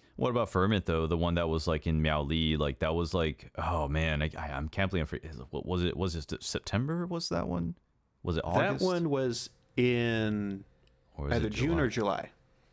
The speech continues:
Speaker 1: Oh, okay, okay. So, like, smack dab in the summer.
Speaker 2: Mm-hmm. Yeah, I definitely enjoyed my time in Fermit just because the last time I was in Fermit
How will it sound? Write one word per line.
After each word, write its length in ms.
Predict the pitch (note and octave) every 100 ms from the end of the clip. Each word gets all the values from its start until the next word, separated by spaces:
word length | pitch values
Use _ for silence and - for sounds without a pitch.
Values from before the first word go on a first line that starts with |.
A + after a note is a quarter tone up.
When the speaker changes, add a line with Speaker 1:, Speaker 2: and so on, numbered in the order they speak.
| _ -
Speaker 1:
Oh, 240 | A2+ F#2+ F2
okay, 160 | D#2
okay. 220 | C#2+ D2+ D2
So, 160 | -
like, 100 | C#2+
smack 300 | - D#2+ D2
dab 220 | D#2 D2
in 60 | C#2
the 80 | B1+
summer. 420 | - D2+ A#1 C#2 - _ _ _
Speaker 2:
Mm-hmm. 200 | B2 D3 C#3+ - -
Yeah, 240 | C#3 D#3 A#2 -
I 180 | B2+ D#3
definitely 560 | D3 D#3+ F3+ E3+ E3 D3+
enjoyed 340 | B2+ B2+ C3+
my 100 | A#2
time 320 | G#2+ B2+ B2
in 180 | A2 A2
Fermit 420 | G#2+ A#2+ B2+ G#2
just 280 | - B2+ -
because 720 | A#2+ A2+ B2 A2 G#2 G2 - - - - - -
the 100 | A2
last 260 | E3 G#3
time 160 | F3 D3+
I 60 | C3
was 120 | A2+
in 140 | A2+
Fermit 480 | G#2+ A2+ A2 A2 -